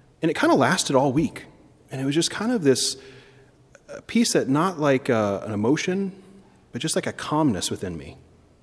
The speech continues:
Suddenly I didn't want things as much. I didn't have all these crazy desires. There was just, like, this stillness. And I said, "I kinda want that again."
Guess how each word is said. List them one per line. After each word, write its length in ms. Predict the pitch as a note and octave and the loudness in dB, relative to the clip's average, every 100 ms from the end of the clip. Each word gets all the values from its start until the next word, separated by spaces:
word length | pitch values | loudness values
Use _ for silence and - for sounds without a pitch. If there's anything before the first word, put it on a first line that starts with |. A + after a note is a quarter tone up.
| _ - | _ -8
Suddenly 280 | - F3+ D#3 | -2 0 2
I 60 | |
didn't 180 | D#3 A2+ | 2 2
want 200 | A2 - | 0 -4
things 320 | - - - | -10 -12 -8
as 120 | F#2+ | -8
much. 400 | F#2+ D#2 - - - - - - - - | -8 -10 -8 -10 -12 -20 -20 -20 -20 -12
I 80 | - | 0
didn't 200 | C3+ C3+ | 4 4
have 180 | C#3+ C3+ | 4 4
all 60 | |
these 160 | A#2+ A#2 | 4 2
crazy 300 | - C3+ C3 | 2 2 2
desires. 500 | G#2+ G2+ G2+ A2 G2 | 0 -2 -2 0 0
There 80 | G#2 | -2
was 100 | G#2+ | -2
just, 160 | C#3+ | -4
like, 140 | C#3+ C#3 | -4 -6
this 340 | A2 - - - - - - _ _ - - | -4 -2 -4 -8 -18 -20 -20 _ _ -20 -12
stillness. 680 | - - A3 - - - - - - _ _ _ _ _ _ _ _ - | -10 0 0 0 -6 -6 -8 -12 -20 _ _ _ _ _ _ _ _ 0
And 380 | D3 D3+ D3+ - - - - - - - | 4 6 4 2 -12 -18 -20 -20 -20 -12
I 40 | |
said, 140 | - C#3+ | -8 -8
"I 60 | |
kinda 260 | - - C#4 | -8 -2 2
want 180 | B2+ C3+ | 2 2
that 100 | G#2 | 0
again." 440 | F#2 G#2 E2+ F2+ | 0 -2 -4 -8